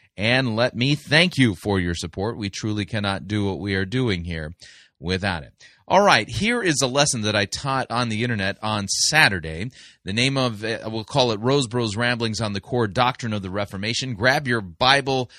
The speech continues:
and get ready to open up first to Acts chapter fifteen and then Galatians chapter one. No breaks in this one, so we'll just get right to it. In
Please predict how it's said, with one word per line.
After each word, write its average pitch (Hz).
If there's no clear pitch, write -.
and 110
get 185
ready 190
to 151
open 143
up 135
first 180
to 139
Acts 143
chapter 123
fifteen 123
and 98
then 110
Galatians 101
chapter 98
one. 80
No 147
breaks 113
in 98
this 98
one, 85
so 92
we'll 98
just 101
get 95
right 95
to 80
it. 60
In 151